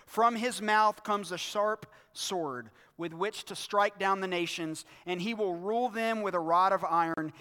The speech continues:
He will tread the winepress of the fury of the wrath of God the Almighty." So that's why we proclaim the gospel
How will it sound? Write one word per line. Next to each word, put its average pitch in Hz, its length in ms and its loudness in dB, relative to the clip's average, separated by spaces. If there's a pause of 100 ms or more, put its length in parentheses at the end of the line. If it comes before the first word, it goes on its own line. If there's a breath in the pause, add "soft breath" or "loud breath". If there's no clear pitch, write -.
(100)
He 196 140 -8
will 180 140 -2
tread 202 580 -2
the 185 80 -4
winepress 190 800 -2 (220 loud breath)
of 156 160 -8
the 151 80 -6
fury 190 640 -6 (280)
of 147 140 -6
the 139 100 -8
wrath 165 520 -2
of 143 200 -12
God 143 520 0 (300 soft breath)
the 135 140 -8
Almighty." 104 680 -12 (1300)
So 160 140 -10
that's 180 280 -4
why 175 280 0
we 165 240 -8
proclaim 196 840 -4
the 180 100 -8
gospel - 580 -8